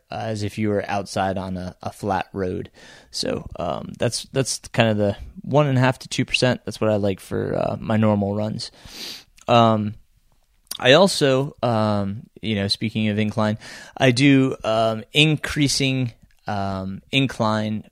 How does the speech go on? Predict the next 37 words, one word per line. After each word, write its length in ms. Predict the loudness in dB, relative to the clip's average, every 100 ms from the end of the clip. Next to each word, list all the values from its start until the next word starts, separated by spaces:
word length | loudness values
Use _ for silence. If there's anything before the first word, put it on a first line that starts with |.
| -6
runs. 640 | 2 4 2 -2 -8 -10 -8
So 400 | -2 0 0 -4 -14 -20 -14 -2
I 140 | 2
may 180 | 4 4
start 420 | 2 2 4 4
out 280 | 4 0 -2
just 180 | -6 0
warming 340 | 2 2 4
up 200 | 2 0
at 100 | 0
that 280 | 0 -2 _ _
two 200 | -4 -2
percent 440 | 0 2 2 0 -4
incline, 520 | -2 -2 0 -2 -2 -8 -16 -20 -10 -2
and 200 | 0 2
then 300 | 2 0 -2
over, 560 | 2 4 6 8 6 4 -4 -10
you 120 | -4
know, 180 | -2 -2
the 140 | -2
course 300 | 2 2 2
of 60 | 2
the 80 | 4
run, 380 | 4 4 0 -4
after, 400 | -6 -4 -4 -4
you 120 | -4
know, 220 | -6 -6 -8 -6
I 60 |
warmed 340 | -2 0 2 2
up, 240 | 0 -2 -20 -20 -10 -2
I 140 | 0
start 400 | 0 0 0 -2 _ -14
gradually 680 | -2 4 4 4 2 2 0 2
increasing, 920 | 4 4 2 2 2 0 -2 -8 -14
uh, 360 | -8 -6 -4 -4
the 180 | 0 2
incline 540 | 2 0 -2 -2 -4